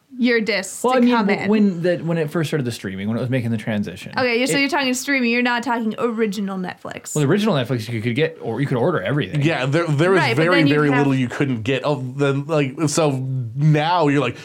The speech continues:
Speaker 3: "I have to wait two days to watch something outrageous." Back then, that was
Speaker 1: Right.
Speaker 3: fast.
Speaker 2: Yeah.
Speaker 1: Right. It's like, "Oh, I wanna watch this one." They'd send it to you.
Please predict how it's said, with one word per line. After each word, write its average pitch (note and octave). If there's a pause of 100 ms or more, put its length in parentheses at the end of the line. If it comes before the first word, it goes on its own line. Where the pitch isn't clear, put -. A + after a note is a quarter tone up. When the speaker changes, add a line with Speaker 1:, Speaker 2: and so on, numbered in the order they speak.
(180)
Speaker 3:
"I C3
have D#3
to C#3+
wait C#3+
two D#3+
days C#3+
to B2+
watch C3
something D#3
outrageous." D3
Back D#3
then, D#3+
that D#3+
was D3
Speaker 1:
Right. -
Speaker 3:
fast. D#3
Speaker 2:
Yeah. G#2+
Speaker 1:
Right. A3+
It's B3
like, B3
"Oh, G#4+
I E4+
wanna D#4
watch D4
this C#4+
one." A#3+
They'd G#3+
send F#3+
it F#3
to A3
you. G3+